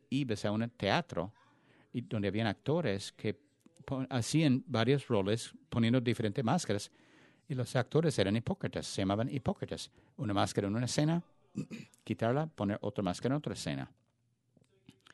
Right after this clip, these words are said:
Entonces, constantemente cambiando máscaras. Es lo que nos hace el orgullo.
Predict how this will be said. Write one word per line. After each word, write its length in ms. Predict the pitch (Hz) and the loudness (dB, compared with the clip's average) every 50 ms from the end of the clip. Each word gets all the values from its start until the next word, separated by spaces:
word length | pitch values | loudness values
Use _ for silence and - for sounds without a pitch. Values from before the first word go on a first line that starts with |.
| _ _ _ _ _ _ _ _ _ _ _ _ _ _ _ - _ _ _ _ _ _ _ _ _ _ _ _ _ _ _ _ _ | _ _ _ _ _ _ _ _ _ _ _ _ _ _ _ -20 _ _ _ _ _ _ _ _ _ _ _ _ _ _ _ _ _
Entonces, 300 | _ - 110 - - - | _ -8 -6 -6 -6 -6
constantemente 1120 | - - 104 98 - - - - 135 151 156 - - 113 107 123 139 135 - 104 107 - _ _ _ | -4 -4 -4 -2 -4 -4 0 2 2 2 2 0 -2 -2 0 0 -2 -2 -2 -4 -4 -4 _ _ _
cambiando 640 | - 104 101 90 85 85 82 90 92 90 107 117 123 120 | -4 -2 -2 0 0 0 0 0 0 -2 -2 -4 -4 -4
máscaras. 680 | 139 143 175 180 - - - 73 69 - - - - - _ _ _ _ _ _ _ _ _ _ _ _ _ _ _ _ _ - | -4 -2 -2 -2 -4 -6 -6 -6 -6 -8 -10 -14 -16 -18 _ _ _ _ _ _ _ _ _ _ _ _ _ _ _ _ _ -10
Es 180 | 104 - - | -8 -6 -4
lo 100 | 101 98 | -6 -4
que 120 | - - 101 | -2 -2 -2
nos 220 | 95 92 - - | -2 -2 -2 -2
hace 200 | 104 - - 120 | -4 -2 -2 -2
el 80 | 117 120 | -2 -2
orgullo. 440 | 120 131 135 143 131 104 95 92 | -2 -2 -2 -2 -2 -4 -4 -6